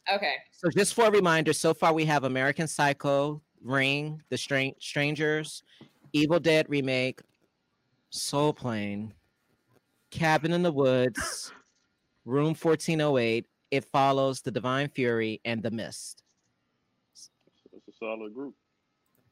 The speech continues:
Speaker 2: Sure.
Speaker 1: That is a solid group, except for Soul Plane. But, um, anyway.
Speaker 3: It belongs
Speaker 1: Um, <laughs> um, I would say,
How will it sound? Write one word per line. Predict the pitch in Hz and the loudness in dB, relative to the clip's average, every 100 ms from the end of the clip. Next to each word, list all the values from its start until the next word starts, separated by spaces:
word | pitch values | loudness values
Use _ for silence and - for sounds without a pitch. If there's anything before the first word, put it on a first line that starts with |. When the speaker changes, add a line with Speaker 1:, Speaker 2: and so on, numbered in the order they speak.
| _ _ _ _ - | _ _ _ _ -10
Speaker 2:
Sure. | - 156 87 | -2 0 0
Speaker 1:
That | 320 | -4
is | 523 - _ - | -6 -6 _ -2
a | |
solid | 175 147 143 | 0 -2 -6
group, | 143 131 - _ _ _ | -8 -10 -12 _ _ _
except | 202 214 190 | -8 -6 -4
for | 214 190 | -4 -4
Soul | 202 151 | -4 -4
Plane. | - 135 127 151 - | -4 -8 -8 -12 -6
But, | 151 135 202 | -4 -2 0
um, | 175 156 - | 0 0 -2
anyway. | 285 175 160 - | 0 0 -2 -8
Speaker 3:
It | - | -10
belongs | 190 - 233 233 | -6 -2 0 2
Speaker 1:
Um, | 240 - _ - 571 - 622 - - 523 622 - - 740 - 622 - - _ - _ _ _ _ _ _ _ - | 2 -2 _ -6 -4 0 0 -2 -6 -14 -10 -10 -8 -8 -8 -6 -6 -6 _ -20 _ _ _ _ _ _ _ -2
<laughs> | |
um, | 233 233 | 0 2
I | 233 | 0
would | 269 - | 0 -2
say, | 277 262 247 226 214 196 185 165 156 | -2 0 0 -2 -2 -4 -6 -6 -8